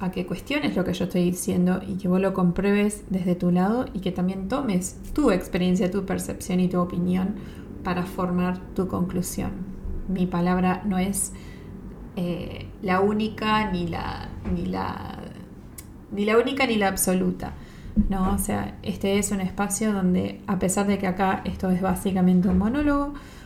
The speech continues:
porque no tengo a nadie del otro lado respondiéndome, pero sí siempre invito que luego de escuchar el episodio, si quieren contactarme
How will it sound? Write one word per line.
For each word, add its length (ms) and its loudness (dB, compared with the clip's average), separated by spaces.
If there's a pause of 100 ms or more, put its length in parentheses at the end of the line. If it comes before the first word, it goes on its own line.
(140)
porque 220 -2
no 120 0
tengo 200 -2
a 40 0
nadie 280 2
del 140 4
otro 220 0
lado 240 4
respondiéndome, 800 0
pero 220 -2
sí 360 -8 (220)
siempre 400 -2
invito 480 0
que 260 -8 (100)
luego 280 0
de 60 0
escuchar 340 -4
el 160 -2
episodio, 600 -2 (540)
si 200 -6
quieren 280 -2
contactarme 720 -4